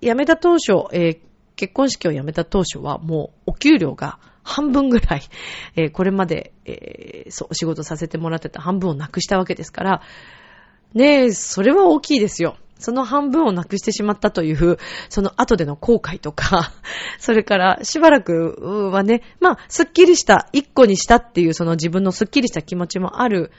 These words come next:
反面、なんかね、すごくね、あ、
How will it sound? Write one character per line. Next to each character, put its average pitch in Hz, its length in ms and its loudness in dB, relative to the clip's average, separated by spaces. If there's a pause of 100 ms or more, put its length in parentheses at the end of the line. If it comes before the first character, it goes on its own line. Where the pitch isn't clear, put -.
反 294 380 -2
面、 220 400 4 (720)
な 233 100 2
ん 208 80 -4
か 151 140 -4
ね、 185 240 -12
す - 240 -10
ご 247 160 2
く 180 100 -2
ね、 135 180 -12 (520)
あ、 196 260 0